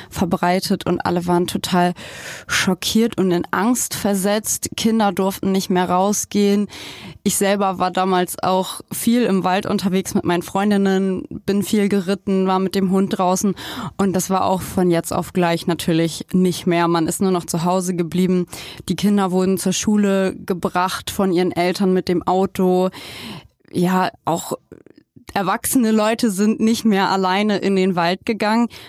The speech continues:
Man wusste ja auch nicht, läuft da jetzt noch der Mörder draußen rum und sucht schon sein nächstes Opfer? War es eine Beziehungstat oder nicht? Also man wusste ja gar nichts, außer dass eben dieses schreckliche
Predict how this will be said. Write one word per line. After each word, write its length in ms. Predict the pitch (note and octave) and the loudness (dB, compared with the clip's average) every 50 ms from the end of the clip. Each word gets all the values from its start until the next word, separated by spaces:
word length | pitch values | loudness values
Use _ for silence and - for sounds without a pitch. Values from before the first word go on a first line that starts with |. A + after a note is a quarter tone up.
| - | -6
Man 220 | - F#3+ G3 F#3 E3+ | -2 0 0 0 0
wusste 260 | G#3 G#3+ - - C4+ | -2 -2 0 0 0
ja 200 | G#3+ F#3 C#3+ - | 2 2 2 0
auch 180 | - F3+ - F#3+ | 0 -2 0 0
nicht, 400 | G3 F#3 F3+ F3 - - - - | 2 2 2 0 -4 -6 -4 -2
läuft 380 | E3+ F3+ F3+ F#3 F3+ - - | 0 2 0 0 -2 -2 -2
da 80 | F#3 F3+ | -2 0
jetzt 240 | F3 E3 - - G3+ | 0 -2 -2 0 0
noch 400 | F3 E3+ E3 - - - - - _ _ - - | 0 0 0 -2 -8 -12 -14 -18 _ _ -4 -2
der 80 | F#3 | 0
Mörder 380 | F#3+ F3 F3 F3+ F3+ F#3 E3+ E3+ | 2 2 2 2 2 2 0 0
draußen 380 | D#3 F3 F3 F3 F#3 F#3+ G3 | 0 0 0 0 0 0 0
rum 260 | F3 F3+ F#3 G3 G3+ - | 0 2 2 2 0 0
und 400 | - F3 F3 F3+ E3 - - - | 0 0 0 -2 -2 -6 -8 -6
sucht 340 | F#3 E3 G#3 G3 - - - | -2 0 0 0 0 -2 -4
schon 220 | - - G3 G3 F#3+ | -2 0 2 2 2
sein 220 | F#3 F3+ E3 E3 | 2 2 2 2
nächstes 480 | D#3+ E3 F3 - - - A#3 - - - | 2 2 0 0 -2 -4 -4 -2 -2 -2
Opfer? 540 | - G3+ - - - G#3+ G#3 G#3 G#3 G3 | -4 -4 -4 -6 -4 -2 0 0 0 0
War 160 | F#3 F3+ E3+ F3 | 0 0 0 0
es 120 | G3 - | 0 0
eine 120 | G3 F3+ | -2 -2
Beziehungstat 960 | E3 F#3 E3+ - - A3 A3 A3 A3 A3 G#3 - - - G#3 G3 G3 G3+ - - | -2 -2 -4 -2 2 2 4 4 4 0 -2 -4 -4 -2 0 0 0 0 0 -2
oder 160 | E3+ F3+ F3 | -2 0 0
nicht? 340 | F#3 G3 G#3+ G#3 - - - - A3 - | 2 0 0 -2 -4 -8 -12 -12 -8 -4
Also 160 | - F3+ F3+ | -2 0 2
man 220 | F#3+ F3 F3 F#3 F3 | 2 2 2 2 2
wusste 280 | G3+ G3+ - - G3 | 0 -2 -2 -2 0
ja 180 | F3+ F3+ F3 F3 | 2 2 2 0
gar 260 | F3 F#3 F3+ F#3 G3 | 0 0 0 2 2
nichts, 380 | G#3 G#3 G#3+ G3 - - - - | 2 2 0 -2 -4 -8 -4 -2
außer 260 | F3+ F3+ - - F#3 | -2 0 0 0 0
dass 220 | F3 F3 F3 - | 0 0 -2 0
eben 320 | - F3+ F3+ F#3 F#3 F3+ D#3+ | 0 2 2 2 2 0 0
dieses 480 | F#3 F#3 F3 E3 F3 F3 E3+ - - - - - - - - - - - - | 0 0 0 2 0 0 0 -2 -6 -8 -12 -16 -16 -16 -16 -16 -14 -8 -4
schreckliche 800 | - - - F#3+ F#3 - - F#3 F3+ - - F#3 F3 E3+ E3+ | -4 -2 -2 -2 -2 0 0 0 0 2 2 2 2 2 2